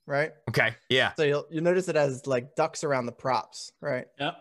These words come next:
Speaker 2: That
Speaker 1: So
Speaker 2: way
Speaker 1: you
Speaker 2: you
Speaker 1: can
Speaker 2: don't hit anybody. <laughs>
Speaker 1: Yeah, so if you hit so-, if you hit something, you know, you don't have to worry about, uh,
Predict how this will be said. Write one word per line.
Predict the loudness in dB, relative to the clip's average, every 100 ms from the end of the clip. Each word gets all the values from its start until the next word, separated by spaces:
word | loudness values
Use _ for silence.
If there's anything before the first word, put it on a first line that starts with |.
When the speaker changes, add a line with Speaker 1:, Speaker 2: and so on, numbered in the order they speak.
| 0
Speaker 2:
That | 2
Speaker 1:
So | 4
Speaker 2:
way | 4
Speaker 1:
you |
Speaker 2:
you | 4
Speaker 1:
can |
Speaker 2:
don't | 2 2
hit | 2 2
anybody. | 2 2 2 2 2 2
<laughs> |
Speaker 1:
Yeah, | 4 4
so | 4
if | 2
you | 4
hit | 4 4
so-, | 2 0
if | 2
you | 4
hit | 4 2
something, | 0 2 0 0 -4
you | -2
know, | 0 0 -2 -6
you | -4
don't | -2 -2
have | -2
to |
worry | -2 -2 0
about, | 0 0 0
uh, | 0 -2